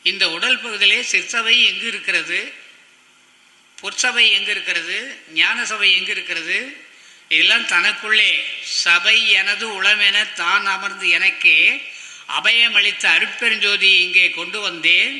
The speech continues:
எண்கோண வடிவத்திலே கட்டிவிட்டேன். கண்ணாடியை வச்சுட்டேன், ஏழு திரைகளையும் விட்டுட்டேன். நீங்க வந்து பார்த்து, நீங்க அனுபவத்துக்கு உள்ள போங்கன்னு" சொல்றதுக்காகத்தான் இதை பண்ணார். இதை நாம மாதந்தோறும் பார்க்கிறோம், ஆனா உள்ள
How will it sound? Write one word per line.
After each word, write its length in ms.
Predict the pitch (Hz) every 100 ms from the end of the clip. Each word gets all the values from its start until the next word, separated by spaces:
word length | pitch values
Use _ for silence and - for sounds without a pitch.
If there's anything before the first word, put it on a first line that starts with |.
| - - - - -
எண்கோண 420 | 165 214 214 202 185
வடிவத்திலே 500 | 175 214 196 196 185
கட்டிவிட்டேன். 840 | 160 170 - 202 180 - 180 208 254 - - - -
கண்ணாடியை 540 | - 165 208 196 185 165
வச்சுட்டேன், 500 | 156 147 151 185 208 185 175
ஏழு 180 | 175 156
திரைகளையும் 560 | 151 165 180 185 185 170
விட்டுட்டேன். 500 | 160 151 165 185 202 - - - -
நீங்க 300 | 139 170 170 156
வந்து 300 | 165 202 180
பார்த்து, 500 | 165 165 180 - 208 196 156 -
நீங்க 260 | 160 175 160
அனுபவத்துக்கு 640 | 151 180 208 185 156 190 180
உள்ள 160 | 160 185 185
போங்கன்னு" 480 | 165 165 165 202 214
சொல்றதுக்காகத்தான் 920 | 175 160 165 160 156 160 147 - 220 220
இதை 120 | 175
பண்ணார். 320 | 147 143 127 - - _ _ _ _ _ _ _ _ - - - -
இதை 180 | 190
நாம 260 | 190 175 160
மாதந்தோறும் 720 | 156 180 214 214 208 226 220 190
பார்க்கிறோம், 500 | 175 156 156 156 151
ஆனா 180 | 156 165 151
உள்ள 260 | 160 202